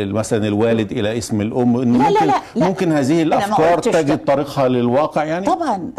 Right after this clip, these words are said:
Speaker 2: طبعا، بس انا ما قلتش الوالد يتغير اسمه الى الام، انا قلت الطفل يحمل اسم الام والاب، والاطفال اللي ليس لهم اب يحملوا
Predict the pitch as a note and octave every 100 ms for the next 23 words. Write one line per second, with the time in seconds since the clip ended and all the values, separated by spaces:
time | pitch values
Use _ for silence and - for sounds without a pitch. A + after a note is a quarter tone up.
0 | G#3+ F4 E4 G3+ A#3+ F4+ E4+ C4 E4 C#4
1 | F#3+ F3+ E3 C4 A3 C3+ - - - -
2 | F#3 G#3 G#3+ F#3+ G3 A3 F3 C#3 C#3+ -
3 | A3 - E3+ A#3 A3+ F#3+ - D#4+ - -
4 | - - A3+ - F3 E3 A#3+ - E3+ -
5 | F#4+ B3 G3 - C#3 - - - - -
6 | - - - - - - - - G3+ -
7 | A3+ - E4+ B3+ F#3+ G#3 B3 B3 B3 G3
8 | A#3 F3+ F3 - D#4 C#4+ - - - -
9 | E3+ - A#3 C#4